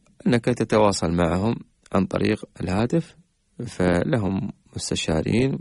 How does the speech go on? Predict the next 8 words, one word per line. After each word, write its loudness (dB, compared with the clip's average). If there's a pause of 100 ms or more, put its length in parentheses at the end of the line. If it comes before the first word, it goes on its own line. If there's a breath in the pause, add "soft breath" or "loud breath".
(140)
متخصصين -4
في -8
ذلك، 0
يمكنك -4
الاستفادة 0 (420 loud breath)
منهم 2
في -6
حساب 0